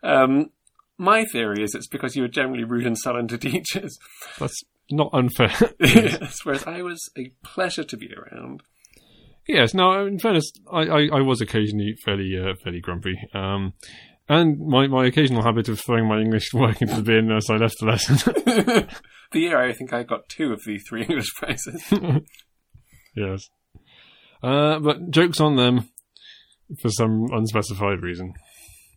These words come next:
Speaker 1: Um, yes, I do remember that, and it was great, and you were not at all gracious <laughs> about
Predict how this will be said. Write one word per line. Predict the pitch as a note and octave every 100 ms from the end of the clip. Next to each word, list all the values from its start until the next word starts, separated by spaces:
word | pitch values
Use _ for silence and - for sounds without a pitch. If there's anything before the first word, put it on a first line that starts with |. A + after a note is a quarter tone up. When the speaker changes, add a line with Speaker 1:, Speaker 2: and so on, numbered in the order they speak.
| _ _ - - _
Speaker 1:
Um, | B2+ A#2 A#2 A#2 B2+ - _ _ _ _ -
yes, | D3+ D3+
I | D3
do | D3
remember | C3 A#2 A#2
that, | A2+
and | C3
it |
was | B2 -
great, | G#2+ G#2+
and | B2+
you | B2 A#2+
were | A2+ A#2+ - -
not | B2+ A#2+ - -
at | -
all | A#2 A2
gracious | G#2+ B2 B2 A#2+
<laughs> |
about | C#3+ - -